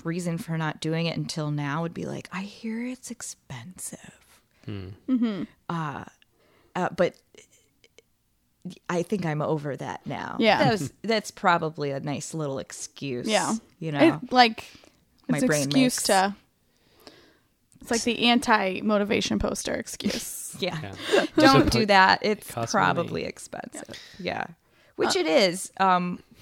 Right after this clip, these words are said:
Speaker 1: but I think
Speaker 3: <laughs>
Speaker 1: it's worth, it's worth trying to get into it again.
Speaker 3: Yeah.
Speaker 1: Yeah.
Speaker 3: Um, do you have to have special rock climbing shoes?
Speaker 1: Um, they do make special rock climbing shoes.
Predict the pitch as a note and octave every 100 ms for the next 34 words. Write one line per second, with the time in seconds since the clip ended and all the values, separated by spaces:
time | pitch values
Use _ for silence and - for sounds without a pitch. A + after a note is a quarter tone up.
0 | - G3+ G#3+ C4 G3+ G4 E3 - A#3+ A#3
1 | A#3 B3+ A#3 - - - - - - G#3
2 | - G3 A#3 B3 - - G#3+ F#3 F3+ E3+
3 | E3 D#3+ _ - - E3 D#3 D3+ C#3+ D3+
4 | - - C#3+ C3 G2 - C#3 - A#3 -
5 | - _ _ _ - - - - A#3+ C4+
6 | B3+ - - E4 E4 G4 - C#4+ C4 C#4
7 | C4 B3 B3 G3 - A3+ A3+ A3+ B3+ C#4+
8 | - - - _ _ _ _ _ _ _
9 | - - - _ A#3 C#4+ D4+ C#4+ G3 B3
10 | C4+ A3 B3 D4 G3+ A#3 - G3+ - F3+
11 | D#3+ - F3 D#3 D3+ D#3+ - D#3 D3+ D3+
12 | -